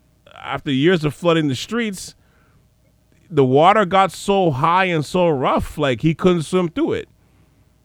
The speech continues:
You know what I'm saying? Like, based on it, on his descent and not just, not ad-, adhering to, like, any of the remaining red, like, not adhering to any, any of the remaining red flags and exits, exits at this point, karma got to him.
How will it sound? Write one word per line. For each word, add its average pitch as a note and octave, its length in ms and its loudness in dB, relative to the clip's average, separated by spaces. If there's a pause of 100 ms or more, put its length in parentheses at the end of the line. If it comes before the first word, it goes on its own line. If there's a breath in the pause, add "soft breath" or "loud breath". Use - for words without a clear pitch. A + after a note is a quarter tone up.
(320)
You - 80 -4
know G3+ 80 2
what G#3 40 0
I'm F#3 60 -6
saying? A3+ 200 0
Like, D#3 260 0
based G#3 260 2
on F#3+ 160 2
it, F#3 100 -2
on E3+ 180 -2
his D#3 140 -2
descent D3 540 -6
and C3+ 160 -2
not D3+ 240 -2
just, D3 360 -8
not E3+ 240 -2
ad-, D3+ 120 -2
adhering C#3 640 -4
to, D3 120 -8
like, B2 400 -6 (580)
any D#3+ 260 2
of D3 60 2
the D3 100 2
remaining C3+ 560 0
red, C3+ 280 0 (300)
like, B2 260 -6 (560)
not G3 220 0
adhering F#3+ 300 -2
to F3+ 100 -8
any, F3 360 -2
any E3 220 -4
of E3 60 -4
the D#3+ 100 -2
remaining D3 440 -2
red C#3+ 200 -2
flags C#3+ 480 -4
and B2 80 -8
exits, C3 500 -8 (180)
exits C3+ 420 -4
at A#2+ 160 -4
this A2+ 160 -8
point, A2 320 -8 (500)
karma A#3 340 4
got G3 280 2
to A#2 160 -2
him. C#2 160 -16